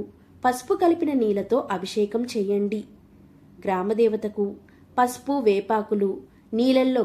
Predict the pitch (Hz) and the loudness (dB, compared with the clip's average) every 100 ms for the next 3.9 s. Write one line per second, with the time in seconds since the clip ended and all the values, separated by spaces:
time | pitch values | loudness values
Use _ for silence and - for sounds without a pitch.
0 | - 170 175 311 523 - - 220 196 226 | -2 -6 -2 -2 -2 -8 -4 -2 0 -2
1 | 226 214 - 202 202 208 - - - - | -4 -4 -4 -4 -4 -6 -12 -20 -20 -20
2 | - - - 190 185 180 247 480 - - | -20 -18 -4 2 2 2 0 -2 -8 -18
3 | 190 220 214 247 262 254 233 226 220 | -2 2 2 2 2 0 0 -6 -4